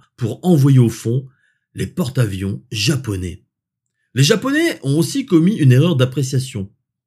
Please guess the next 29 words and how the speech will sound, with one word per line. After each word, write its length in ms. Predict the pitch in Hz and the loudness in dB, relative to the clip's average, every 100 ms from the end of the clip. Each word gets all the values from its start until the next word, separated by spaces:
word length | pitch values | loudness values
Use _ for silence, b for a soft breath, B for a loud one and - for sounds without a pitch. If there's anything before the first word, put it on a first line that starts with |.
| _ | _
Ils 200 | 117 107 | -8 -4
pensaient 500 | 131 107 - 160 180 | -4 -4 0 2 2
que 100 | 143 | 2
les 260 | 113 107 123 | 0 0 -2
Américains 680 | 123 113 110 101 139 160 175 | -2 -2 -4 -4 -2 0 0
n'avaient 280 | 117 123 | 0 0
que 120 | 127 110 | 0 -2
deux 300 | 104 170 165 | 2 0 0
porte-avions 600 | 131 131 117 104 147 165 | -6 -4 -6 -4 -4 -4
fonctionnels, 680 | 123 127 165 160 120 95 b b b | -6 -6 -4 0 0 -2 b b b
les 180 | 113 110 | -2 0
autres 200 | 135 120 | 0 0
ayant 180 | 107 104 | -2 -2
été 260 | 107 113 | -4 -6
coulés 500 | - 117 123 160 175 B B - | -4 0 2 2 -2 B B -8
ou 120 | 156 117 | -6 -6
en 100 | 107 | -6
cours 220 | 160 131 | -4 -2
de 80 | 113 | 0
réparation. 720 | 120 131 127 131 - 113 90 _ _ _ _ - | 0 0 0 0 -2 -8 -10 _ _ _ _ -2
Ils 140 | 127 123 | 0 2
ont 160 | 139 | -2
clairement 540 | 131 294 247 180 160 170 | -4 -4 0 0 0 -2
sous-estimé 1080 | - - 427 247 147 156 - - 160 147 | -6 -12 -8 -6 -2 -2 -2 -8 -4 0
l'effort 560 | 123 135 170 - 160 127 | 2 4 2 0 -4 -4
de 160 | 120 117 | -2 -2
guerre 280 | 123 117 | 0 -2
des 280 | 107 156 131 | -2 -2 0
Américains 640 | 123 117 107 107 127 143 | 0 0 -4 -6 -4 -6